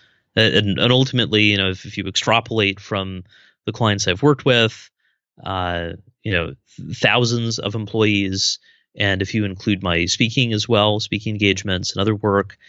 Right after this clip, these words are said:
uh, you know, ultimately making life easier for tens of thousands of people, and that, that feels pretty good. I, as I, as I look ahead, uh, you know, through twenty eighteen,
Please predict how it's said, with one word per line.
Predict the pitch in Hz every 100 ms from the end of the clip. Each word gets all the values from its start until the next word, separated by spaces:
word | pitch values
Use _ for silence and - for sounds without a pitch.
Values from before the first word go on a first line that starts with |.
| - _ _ 135
uh, |
you | 123 101
know, |
ultimately | 67 123 123 110 - 104
making | 101 107 107 95
life | 95 98 95
easier | 95 92 90 87
for | - 82
tens | - 107 95 87 -
of | 90
thousands | 82 82 87 - -
of | -
people, | - - -
and | 98
that, | 87 -
that | 101
feels | - 107
pretty | - -
good. | 69 - 175 _ - - _ _ _ 107
I, | 117
as | 117 135
I, | 123 127 -
as | 123
I | 131
look | 160 -
ahead, | 123 139 120 117 - _ -
uh, | 87
you | 82 80 107
know, | 95
through | - - 117 110 104
twenty | - 131 120 101
eighteen, | 82 - 240 196 104 95